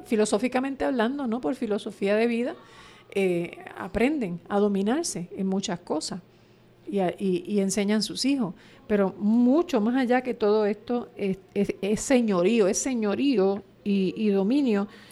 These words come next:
sobre las cosas y sobre, y sobre uno mismo especialmente. El poder dominarte tú, poder controlarte tú en las cosas. Eh, por ejemplo, nada más la,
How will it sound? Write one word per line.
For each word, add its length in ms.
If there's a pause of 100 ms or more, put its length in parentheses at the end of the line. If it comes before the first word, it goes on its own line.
(260)
sobre 340
las 140
cosas 340
y 60
sobre, 640
y 100
sobre 1600
uno 240
mismo 280
especialmente. 800 (680)
El 100
poder 320
dominarte 600
tú, 280 (480)
poder 180
controlarte 800
tú 240
en 100
las 140
cosas. 480 (420)
Eh, 100
por 160
ejemplo, 680 (220)
nada 300
más 160
la, 220